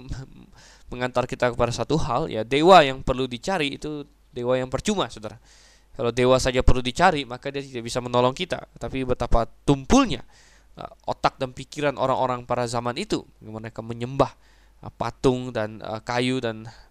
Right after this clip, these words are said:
eh, batu, ya. Sungguh hal yang sangat sia-sia. Tetapi, saudara yang kasih Tuhan, kita lihat bahwa, eh, dia mencari dewa-dewanya. Nah, eh,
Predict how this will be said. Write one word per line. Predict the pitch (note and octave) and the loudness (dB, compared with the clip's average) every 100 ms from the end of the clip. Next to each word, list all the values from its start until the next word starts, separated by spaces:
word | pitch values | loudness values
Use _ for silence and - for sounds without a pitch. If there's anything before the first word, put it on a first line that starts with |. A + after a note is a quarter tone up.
| _ - | _ -20
eh, | A2 | -20
batu, | A#2 B2+ - C#3+ B2 | -14 -14 -12 -12 -12
ya. | A#2 D3+ - - - | -16 -16 -18 -20 -20
Sungguh | - G3+ F#3+ D3+ | -14 -10 -8 -6
hal | C#3 | -6
yang | C3+ | -8
sangat | C3+ B2+ - | -8 -8 -6
sia-sia. | B2 - D#3 - _ - - - - _ _ | -6 -2 -2 -2 _ -20 -20 -20 -20 _ _
Tetapi, | - A2+ D3 B2+ | -12 -2 0 0
saudara | B2 A2+ | -2 -6
yang | A2 | -6
kasih | A2 | -8
Tuhan, | A2 A#2 A#2+ | -2 0 0
kita | A#2+ | -4
lihat | A#2 C3 C3 A2+ | -4 2 2 2
bahwa, | A2+ A#2 G#2+ G#2 - - - - - | 0 2 2 -2 -18 -20 -20 -20 -10
eh, | - A2+ A2+ A2+ A2 - - - _ _ _ _ _ _ | -2 0 2 2 0 -4 -18 -20 _ _ _ _ _ _
dia | B2+ C3+ C3+ | 0 2 2
mencari | C3+ - G#3 C#3 A#2+ - _ _ | 0 0 0 0 -6 -12 _ _
dewa-dewanya. | A#2+ B2 B2+ C3 C#3+ E3 A3+ C#3+ - - _ _ _ _ _ _ _ _ _ _ - - | -8 0 2 4 4 4 4 -2 -8 -20 _ _ _ _ _ _ _ _ _ _ -16 -8
Nah, | G2+ - - - _ - G3+ _ _ - - - _ - | -6 -8 -12 -20 _ -20 -20 _ _ -20 -20 -20 _ -20
eh, | - - | -16 -16